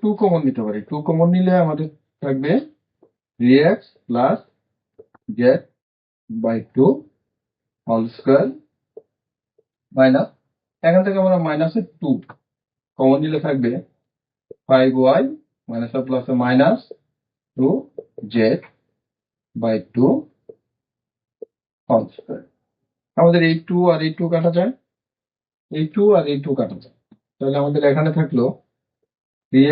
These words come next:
এক্স plus জেড হোল স্কয়ার minus, এখানে minus স্কয়ারে minus মাইনাসে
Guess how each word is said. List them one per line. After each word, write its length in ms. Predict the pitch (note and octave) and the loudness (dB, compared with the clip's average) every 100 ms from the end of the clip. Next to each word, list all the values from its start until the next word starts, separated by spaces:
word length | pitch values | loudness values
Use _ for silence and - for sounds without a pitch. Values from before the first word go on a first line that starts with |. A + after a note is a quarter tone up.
| E3 | 2
এক্স 160 | F3 _ - | 0 _ -6
plus 280 | B2 A#2+ A2+ - - - | -2 -2 -4 -16 -20 -2
জেড 240 | B2 C#3 - _ _ _ _ _ _ _ _ _ _ _ A#2 | 2 2 0 _ _ _ _ _ _ _ _ _ _ _ -2
হোল 160 | A#2+ B2 | 0 -2
স্কয়ার 260 | - C#3+ C4 - _ _ _ _ _ _ _ _ _ _ _ C3 | 0 0 0 -4 _ _ _ _ _ _ _ _ _ _ _ -2
minus, 320 | A#2+ A#2 - - _ _ _ _ C#3 | 0 0 -2 -6 _ _ _ _ 0
এখানে 240 | D#3 E3+ E3+ B2 C3+ | 2 2 0 0 2
minus 300 | C#3+ D#3+ D#3+ - E3 | 2 0 -6 -10 -8
স্কয়ারে 340 | - D#3+ F3+ C4 - C3 | -4 0 0 -2 -6 -4
minus 200 | B2+ C3 | -2 2
মাইনাসে 240 | C#3+ C3+ | 2 0